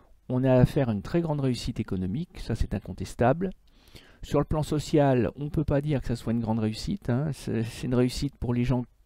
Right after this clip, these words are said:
qui s'enrichissent grâce au tourisme de masse, mais c'est une minorité. Et alors sur le plan du développement, là, euh, sur le plan, pardon, de l'environnement, alors là, euh, le constat est sans appel, c'est une véritable catastrophe.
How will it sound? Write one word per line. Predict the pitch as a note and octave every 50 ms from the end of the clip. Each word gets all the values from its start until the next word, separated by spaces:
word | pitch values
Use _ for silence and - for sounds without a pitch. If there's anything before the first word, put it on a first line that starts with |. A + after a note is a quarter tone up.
| _ _
qui | - C3
s'enrichissent | A#2+ - C3+ B2 B2+ B2+ - - - D3 C3+ - - - -
grâce | - - B2 B2 - -
au | -
tourisme | - C3 A#2+ A#2+ A#2 A#2 A#2 G#2+
de | A2 A#2
masse, | C#3+ F#3+ G#3 G3 - - - - - - - -
mais | - G#2 G#2+ G#2 G#2 G2+ G2 F#2+ F#2+ F2+
c'est | - - - - - - G2+ F#2+ F#2+ F#2+ F#2 - - -
une | G#2+ A2 A2
minorité. | A2 A2 G#2+ G2+ G#2+ A2 - - F3+ A3+ - - _ - - - - - - - - - - - - - - - - -
Et | D#3+ D#3
alors | C#3+ C#3 A#2+ A#2+ -
sur | - F3 E3
le | D3+
plan | - D#3+ D3 C3+
du | B2+ A#2+
développement, | A#2 A2 G#2+ G#2+ G2+ - - D3 D3+ D#3 D#3 D3 C#3+
là, | C3+ C3+ B2+ B2+ B2+ -
euh, | - C#3 A#2+
sur | - - D3
le | C#3+ C#3+
plan, | - - D3+ C#3+ C3+
pardon, | - B2 A#2+ B2 A#2 G#2+
de | G#2
l'environnement, | G#2 A2+ A#2 B2 A2+ A2 G#2 A2 A#2+ B2+ C3 B2+ A#2+
alors | A2 G2 F#2 G#2
là, | A#2+ B2+ B2+ B2 A#2 A2 A2+
euh, | F2 - - - -
le | - - G2+ G2 F#2 F2+ F2+ F2+ F2+ F2+ E2+ - - - -
constat | - A#2 A2 - - - A2
est | -
sans | - - B2 A#2+ G#2+
appel, | F2 - - A2+ A#2 B2 C3 - - - -
c'est | - - - D3+ D3 - -
une | A#2 A#2 A#2 A#2
véritable | A2 G#2 F#2 F#2 G2 - - B2+ C3 C3 C#3 A2 G#2+ A#2 B2+ C#3+ - - _ _
catastrophe. | - C3 - - G#2+ - - - - - - - - -